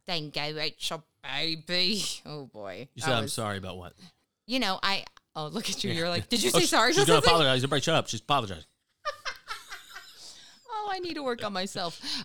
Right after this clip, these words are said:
Speaker 1: Uh, it's not fake.
Speaker 2: Mm-hmm.
Speaker 1: And I'm sorry I thought it was fake. It
Speaker 2: Mm-hmm.
Speaker 1: did sound
Speaker 2: Mm-hmm.
Speaker 1: like a fable,
Speaker 2: Mm-hmm.
Speaker 1: but you know what? I believe you.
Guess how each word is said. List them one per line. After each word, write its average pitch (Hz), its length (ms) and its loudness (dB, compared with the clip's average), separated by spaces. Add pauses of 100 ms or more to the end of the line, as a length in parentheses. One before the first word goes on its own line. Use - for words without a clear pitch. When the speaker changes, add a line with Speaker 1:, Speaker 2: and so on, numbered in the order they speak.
Speaker 1:
Uh, 214 360 4 (920)
it's 262 240 -6
not 277 220 0
fake. - 480 -12
Speaker 2:
Mm-hmm. 110 260 -6
Speaker 1:
And 254 100 2
I'm 262 120 0
sorry 277 360 0
I 269 40 -2
thought 240 340 0 (260)
it 214 100 -8
was - 140 -6
fake. - 280 -4
It 254 120 0
Speaker 2:
Mm-hmm. 107 60 -10
Speaker 1:
did 294 260 -2
sound 214 840 -6 (140)
Speaker 2:
Mm-hmm. 123 200 -8
Speaker 1:
like 185 180 -8
a - 60 -2
fable, 160 580 -6
Speaker 2:
Mm-hmm. 107 180 -8 (200)
Speaker 1:
but 247 140 -6
you 262 120 -2
know 269 160 -4
what? 277 240 -6 (220)
I 233 100 -6
believe 269 360 -8
you. 143 160 -10